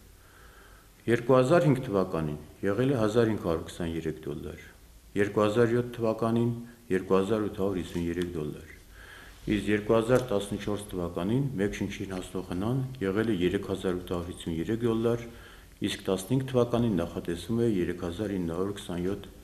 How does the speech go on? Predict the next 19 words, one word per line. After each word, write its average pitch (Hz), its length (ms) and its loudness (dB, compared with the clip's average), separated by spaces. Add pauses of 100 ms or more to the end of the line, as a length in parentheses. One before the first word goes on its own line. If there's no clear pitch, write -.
(120)
դոլար։ 87 380 -2 (720)
Եվ 104 160 -6
պարզապես 117 480 4
ցանկանում 107 460 2
եմ 98 100 0
հիշեցնել 95 480 -2
մեր 92 160 0
հռետորներին, 90 680 -2 (480)
որ 101 200 2
ելույթ 98 300 2
ունենալուց 95 400 -2
առաջ 127 320 0 (240)
բերեն 107 300 0
մակրոտեսական - 840 -4
ցուցանիշների 95 600 -4
համեմատականներ 92 800 -2
իրենց 98 200 -4
ղեկավարած 87 600 -6
տարիների 87 340 -4